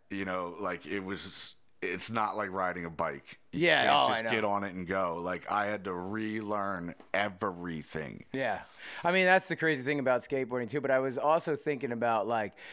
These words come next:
Speaker 2: dude, like, in this day of, like, Tony Hawk Pro Skater, obviously you were on that video game, but, but in the day of, like, oh, you're just supposed to land every single trick on every single thing.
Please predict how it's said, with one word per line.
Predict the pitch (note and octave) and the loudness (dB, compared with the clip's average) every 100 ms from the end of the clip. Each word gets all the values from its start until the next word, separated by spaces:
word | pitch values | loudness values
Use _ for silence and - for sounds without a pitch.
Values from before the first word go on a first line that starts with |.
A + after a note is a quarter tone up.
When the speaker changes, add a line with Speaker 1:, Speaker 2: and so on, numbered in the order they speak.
| - - - | -14 -16 0
Speaker 2:
dude, | F3+ F3+ | 4 6
like, | D3+ C#3+ A#2 - - _ | 8 6 2 -14 -20 _
in | - F3+ F#3+ | 2 4 4
this | F#3 F3+ - - - _ C#3+ | 4 2 0 -8 -14 _ -4
day | A#2+ C#3+ C#3+ C#3+ | 4 6 8 6
of, | B2+ A2+ | 4 2
like, | B2 A#2+ A2+ | 4 2 2
Tony | D3 C#3 C3+ | 0 0 0
Hawk | C3+ B2+ - | 2 0 0
Pro | C3+ B2 | -4 -4
Skater, | - C3+ A#2+ | -2 0 2
obviously | A#2+ A2+ A#2+ | 0 0 -4
you | A2+ A#2 | -2 0
were | |
on | A2+ A#2 | 0 0
that | A2+ | 0
video | G#2+ A#2 A#2 | -2 -2 -2
game, | G#2+ A2 A2 F2+ | -2 -2 -4 -2
but, | A#2+ A2 - | -2 -2 -4
but | A#2+ B2+ - _ | -4 -4 -6 _
in | D#3 | -4
the | D3+ | -2
day | B2+ D3 D#3+ E3 | 0 2 4 2
of, | C3 | 2
like, | B2+ A#2+ A2+ - - - - - - - | 2 2 2 -6 -20 -20 -20 -20 -20 2
oh, | F3+ E3+ | 4 6
you're | D#3+ | 4
just | C#3 D3 | 0 -2
supposed | C3+ A2+ D#3 - | -4 0 0 0
to | C3+ | 0
land | C3+ C#3 C#3+ | 2 4 4
every | C#3 C3+ | 2 0
single | - C#3+ B2+ | -2 -2 -2
trick | A#2 D3 C#3 - | -2 0 0 0
on | C3 C3 | -2 0
every | A#2+ C3 C3 | 0 0 -2
single | C3+ A#2 | -4 -6
thing. | - D3 B2 | -2 -2 -2